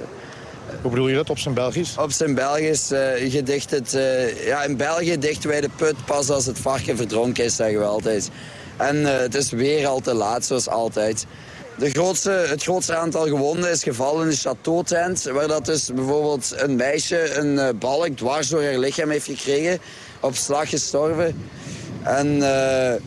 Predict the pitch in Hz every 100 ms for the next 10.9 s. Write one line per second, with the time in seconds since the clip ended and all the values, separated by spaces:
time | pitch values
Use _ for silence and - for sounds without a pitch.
0 | - 143 143 135 156 151 160 147 147 143
1 | 143 - 120 135 151 139 123 151 151 143
2 | - 143 151 156 156 151 - - - -
3 | 139 139 147 143 147 139 131 - 131 143
4 | - 156 160 131 131 127 127 135 147 156
5 | - - 113 123 135 120 139 143 135 131
6 | 135 123 127 117 120 123 139 139 127 151
7 | 127 104 120 139 135 120 127 127 123 123
8 | 107 123 123 131 127 120 - 123 110 127
9 | 123 107 110 117 127 113 123 120 107 113
10 | 113 107 110 107 101 95 95 92